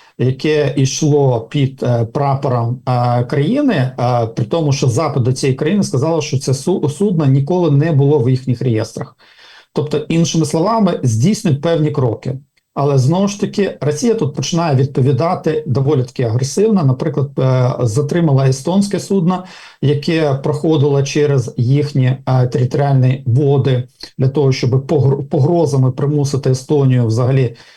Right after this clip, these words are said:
не зупиняти ті, е, танкери тіньового флоту, так званого тіньового флоту, які проходять естонськими водами.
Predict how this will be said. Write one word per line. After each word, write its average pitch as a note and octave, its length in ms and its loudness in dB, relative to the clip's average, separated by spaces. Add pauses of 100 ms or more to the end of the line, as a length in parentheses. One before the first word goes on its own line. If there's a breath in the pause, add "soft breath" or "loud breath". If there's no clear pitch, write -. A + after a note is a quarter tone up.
(160 loud breath)
не C3+ 500 2
зупиняти C3 1000 0
ті, C3+ 280 0 (220)
е, B2 300 0
танкери C3+ 520 -2
тіньового B2+ 520 2
флоту, G3+ 300 -2
так C#3+ 120 0
званого C3+ 280 0
тіньового C#3 280 0
флоту, C3 280 0
які A#2+ 160 -2
проходять C#3 540 -2
естонськими B2+ 580 -2
водами. A#2 600 -2